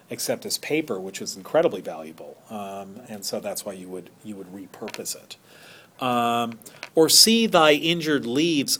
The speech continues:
serve well to make loose gowns for mackerel." Um,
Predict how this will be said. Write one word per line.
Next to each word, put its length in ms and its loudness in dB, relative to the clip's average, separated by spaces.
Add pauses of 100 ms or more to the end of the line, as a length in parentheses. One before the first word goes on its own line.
serve 380 2
well 460 6
to 140 -2
make 320 0
loose 360 0
gowns 680 0 (300)
for 460 2 (220)
mackerel." 600 -6 (560)
Um, 920 -8